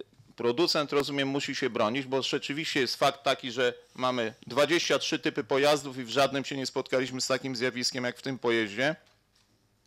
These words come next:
E, z jakiej przyczyny, nie wiem, nie moją rolą jest tutaj oceniać, czy to jest wina producenta, czy to jest wina jakiegoś hakera, który się włamał, czy kogoś, bo ja nie mam takiej wiedzy i nie mogę na to w tej chwili odpowiedzieć.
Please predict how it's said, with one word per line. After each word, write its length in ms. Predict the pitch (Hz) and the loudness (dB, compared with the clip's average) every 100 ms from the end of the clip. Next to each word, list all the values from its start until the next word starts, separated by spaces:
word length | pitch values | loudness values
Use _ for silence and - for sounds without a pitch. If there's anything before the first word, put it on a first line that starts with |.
| _ _ - - - - - - | _ _ -20 -20 -20 -20 -20 -14
E, 240 | - 107 107 | -2 0 2
z 80 | 120 | 4
jakiej 320 | 143 151 143 | 4 4 2
przyczyny, 480 | - 139 - 143 139 | 0 0 0 0 2
nie 200 | 160 135 | 2 2
wiem, 200 | 123 120 | 0 0
nie 120 | 127 | 4
moją 300 | 135 127 123 | 4 6 6
rolą 260 | 135 123 | 6 4
jest 160 | 117 - | 2 -2
tutaj 240 | 127 131 | -2 2
oceniać, 460 | 110 - 143 139 117 | 2 2 0 0 -2
czy 160 | - 110 | -4 0
to 120 | 120 | 2
jest 200 | 107 95 | 2 0
wina 240 | 131 127 | -2 -2
producenta, 680 | - 120 107 - 139 143 110 | 0 -2 -2 0 0 2 0
czy 140 | - | 0
to 80 | 107 | 0
jest 160 | 113 92 | 0 0
wina 300 | 120 135 117 | -4 0 0
jakiegoś 360 | - 123 120 | -2 -2 -4
hakera, 460 | - 107 - 135 131 | 0 0 2 4 2
który 260 | - 127 123 | 0 -6 -2
się 140 | 117 | -4
włamał, 380 | 113 131 127 113 | 0 0 0 -2
czy 160 | 123 | -4
kogoś, 260 | 113 135 117 | 0 0 0
bo 140 | 113 | 2
ja 160 | 135 139 | 4 4
nie 140 | 156 | 2
mam 180 | 147 139 | 0 0
takiej 340 | 135 131 135 120 | 0 0 -2 2
wiedzy 360 | 135 131 147 | 2 2 0
i 60 | 147 | 0
nie 120 | 147 | 0
mogę 260 | 147 143 143 | 0 2 2
na 160 | 143 | 2
to 160 | 143 135 | 2 -2
w 100 | - | 2
tej 180 | 139 127 | 0 2
chwili 300 | - 127 123 | 0 4 4
odpowiedzieć. 760 | 120 127 110 95 85 139 | 4 0 2 2 2 0